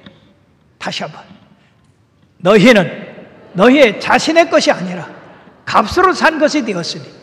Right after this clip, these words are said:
그런즉 너희의 몸으로 하나님께 영광을 돌리라." 너무나 많은 사람들이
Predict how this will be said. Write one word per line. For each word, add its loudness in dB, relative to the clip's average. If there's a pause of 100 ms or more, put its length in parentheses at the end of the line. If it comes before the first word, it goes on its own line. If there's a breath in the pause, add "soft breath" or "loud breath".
(420 soft breath)
그런즉 2
너희의 2
몸으로 0
하나님께 -4
영광을 -6
돌리라." -20 (680 soft breath)
너무나 -2
많은 -4
사람들이 -8